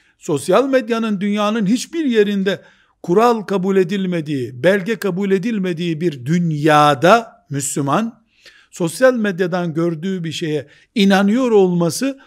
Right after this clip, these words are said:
fasık olmayı kabul etmesi ve bir haram işlediğini kabul etmesi anlamına geliyor. Ya kindar, haindir, ya ahmaktır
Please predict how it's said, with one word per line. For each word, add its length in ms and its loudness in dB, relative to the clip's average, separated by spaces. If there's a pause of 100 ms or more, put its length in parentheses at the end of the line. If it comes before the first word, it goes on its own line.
fasık 520 0
olmayı 400 0
kabul 340 -4
etmesi 500 -6 (320)
ve 300 0 (300)
bir 280 -4
haram 840 4
işlediğini 1200 -2 (140)
kabul 300 2
etmesi 400 0
anlamına 520 -4
geliyor. 400 -8 (520)
Ya 560 0 (340)
kindar, 1000 4 (100)
haindir, 920 4 (440)
ya 440 0 (100)
ahmaktır 1000 2